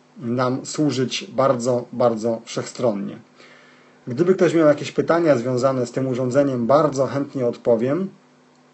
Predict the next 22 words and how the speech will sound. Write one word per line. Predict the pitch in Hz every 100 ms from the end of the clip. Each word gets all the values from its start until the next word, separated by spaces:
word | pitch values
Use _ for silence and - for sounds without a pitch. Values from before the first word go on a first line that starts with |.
| _ _ _ - 104
Gdyby | 123 143
ktoś | 143 139 127
chciał, | - 135 131
abym | 127 113 120 127 -
coś | - 131
na | 135
nim | 127 123
zaprezentował, | 120 123 120 123 117 139 123 117
pokazał, | 120 135 123 123
jak | 117 113
działa, | 117 131 120 113
czy | - 123 110
też | 120 117 - - - - -
inne | 143 139 131
kwestie | - 135 131 120
związane | 110 123 127 131 113
bezpośrednio | 135 - 139 - 147 151 127 120
z | -
użytkowaniem | 127 113 - 120 131 135 135
urządzenia, | 117 120 123 127 117 - - - - -
również | 139 143 135 123 - 113
służę, | 127 - 151 127 131